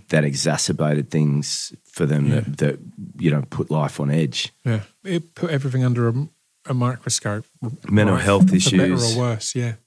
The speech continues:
Speaker 1: I, I definitely had a lot of good times, and, and I ha-, then it started to undulate for me. But, um, it, you know, I, the other great thing I think came out of it was, you know, we, we were able to go and, like, you know, exercise and do that stuff. Is, like,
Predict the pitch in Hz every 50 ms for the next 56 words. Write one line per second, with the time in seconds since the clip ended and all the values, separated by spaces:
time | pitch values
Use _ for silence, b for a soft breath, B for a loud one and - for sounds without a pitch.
0 | _ _ - 104 117 123 - - 131 151 - 170 156 - 131 113 107 101 - -
1 | - - 104 101 101 90 92 95 95 95 90 80 101 98 87 - 101 90 90 82
2 | 85 87 90 92 - - 95 95 95 95 92 90 104 - - 87 85 107 104 107
3 | - - - - 95 90 82 - - - - 90 90 92 95 98 92 92 85 -
4 | - - 82 80 78 78 73 62 95 107 - _ _ - 92 92 90 - 95 98
5 | 92 92 90 85 85 - _ _ _ _ _ _ _ - 101 110 117 - - 127
6 | 120 110 110 - - 107 113 120 113 - - 131 120 143 147 151 156 180 165 -
7 | - 104 101 104 98 92 87 - - - 95 92 90 92 90 90 - - 85 78
8 | - - 85 85 85 85 85 85 87 92 82 92 90 - - 90 85 - - 98
9 | 101 98 92 98 113 110 107 113 113 135 143 131 110 95 85 82 80 - 73 90
10 | 87 87 85 82 80 80 - - 76 76 78 - 85 - - 69 71 73 80 87
11 | 87 - - - - 90 85 80 80 85 76 85 85 78 82 78 73 - - -
12 | 90 85 - - 82 78 - 92 87 -